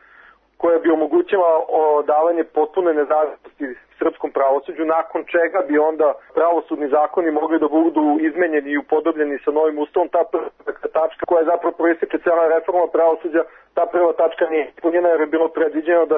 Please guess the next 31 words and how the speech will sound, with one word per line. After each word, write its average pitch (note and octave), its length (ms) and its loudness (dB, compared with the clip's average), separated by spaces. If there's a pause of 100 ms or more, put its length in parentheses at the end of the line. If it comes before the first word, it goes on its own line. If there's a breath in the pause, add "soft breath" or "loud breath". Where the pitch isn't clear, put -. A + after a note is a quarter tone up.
se E3+ 80 -2 (100)
ustav D#3+ 240 -2 (560 loud breath)
izmeni D#3+ 340 0
do D3 100 0
kraja E3 300 2
dve D#3 180 2
hiljade D#3 340 2
sedamnaeste D3 480 -2 (120)
godine, E3 300 2 (260)
to D#3 80 2 (140)
vidimo D3 220 0 (140)
da - 100 -20
se D#3 120 -2
nije D3 220 2
desilo. D#3 360 0 (460 loud breath)
Najbitniju F3 440 0
stvar, E3+ 180 0 (200)
najveću E3 340 -2
stvar E3 160 0 (120)
zapravo D3+ 260 0 (100)
nismo D3+ 260 -6
uradili C3+ 360 0 (440 loud breath)
u C#3 40 -8 (100)
datom, C#3+ 280 0 (140)
u - 20 -12 (100)
datom D3 240 -2 (120)
roku D#3+ 260 -2
koji G3 140 2
smo G3 160 -2
mi G3+ 80 0 (100)
postavili. A#2+ 360 -2